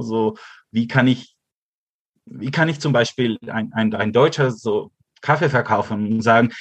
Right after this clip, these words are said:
„Hey, guck mal, ich bin ein dezenter Arbeitsgeber, ne? Ich, meine Leute sind froh mit mir, äh, wir, wir haben Sicherheit hier in der, in der, im, im, im Job.“ Äh, also das würde <laughs> überhaupt nicht verkaufen.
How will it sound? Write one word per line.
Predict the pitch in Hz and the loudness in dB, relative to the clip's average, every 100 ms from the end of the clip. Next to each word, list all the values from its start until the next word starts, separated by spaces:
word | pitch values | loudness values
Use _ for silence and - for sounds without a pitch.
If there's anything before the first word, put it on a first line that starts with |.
| - | -2
„Hey, | 202 202 | 2 2
guck | - 226 | 0 -2
mal, | 113 | -2
ich | 131 - | -2 -4
bin | 160 | -2
ein | 156 151 | -2 -2
dezenter | 135 143 175 165 160 | -2 -2 -4 0 2
Arbeitsgeber, | 113 117 104 - 87 85 95 _ | 4 4 0 -4 -12 -12 -16 _
ne? | 160 277 - | -4 -4 -6
Ich, | 87 - _ | -10 -10 _
meine | - 107 113 | -8 -2 2
Leute | 139 139 | 2 2
sind | 131 123 | -6 -8
froh | - 214 | 0 0
mit | 214 - | 0 -4
mir, | 202 196 196 - - _ - | -10 -8 -10 -12 -18 _ -4
äh, | 127 127 123 113 | 2 4 2 0
wir, | 120 113 104 | -2 -2 -6
wir | 104 107 107 | -6 -4 0
haben | 113 | 2
Sicherheit | 107 196 208 196 190 185 | 2 0 0 0 -2 -4
hier | 170 160 | -4 -2
in | 156 | 0
der, | 147 135 | 2 2
in | 131 123 | 2 2
der, | 117 113 | 0 0
im, | 110 104 | -4 -6
im, | 101 101 110 104 | -6 -6 -6 -8
im | 104 98 | -8 -6
Job.“ | - 143 170 - - - - - | 0 2 2 0 -10 -20 -20 -8
Äh, | 113 | -4
also | 117 120 120 | 0 0 -2
das | - - - | -4 -6 -4
würde | 165 156 143 | 0 2 4
<laughs> | 135 | 4
überhaupt | 120 - 151 | 4 2 2
nicht | 143 - - - - | 2 0 -4 -2 -2
verkaufen. | - 143 - - - - | 0 0 0 -4 -4 -8